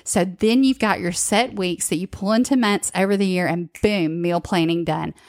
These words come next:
It is really that simple. It's a drag and drop thing that is just really easy to do. So first of all, just think about in general. We don't want to overwhelm you right now. We just want you to think about how to do this simple, easy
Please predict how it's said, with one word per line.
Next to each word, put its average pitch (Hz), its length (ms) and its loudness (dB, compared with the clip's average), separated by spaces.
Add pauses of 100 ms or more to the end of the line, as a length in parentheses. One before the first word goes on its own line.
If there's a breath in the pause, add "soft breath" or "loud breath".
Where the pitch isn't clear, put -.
(280 soft breath)
It 220 200 4
is 202 200 2
really 202 840 0 (260 soft breath)
that 180 440 0
simple. 160 480 0
It's - 200 -2
a 190 80 2
drag 180 440 2
and 208 120 0
drop 196 360 2
thing 202 240 0
that 170 160 0
is 170 180 -2
just - 300 -8
really 185 420 -2
easy 170 360 -4
to 170 120 0
do. 139 220 0 (260 loud breath)
So 214 380 2 (400 soft breath)
first 226 340 4
of 320 140 0
all, 202 480 2
just - 260 -2
think 196 240 0
about 180 300 -2
in 180 160 -2
general. 160 440 -4
We 175 120 -4
don't 165 180 0
want 240 180 2
to 233 60 2
overwhelm 240 500 2
you 196 120 2
right 180 180 0
now. 175 140 2
We 170 140 -2
just 185 580 0
want 226 140 -2
you 220 100 0
to 247 100 4
think 190 320 -2
about 160 500 0 (220 soft breath)
how 190 240 -2
to 208 140 2
do 202 260 0
this 170 220 0
simple, 190 840 0
easy 175 720 0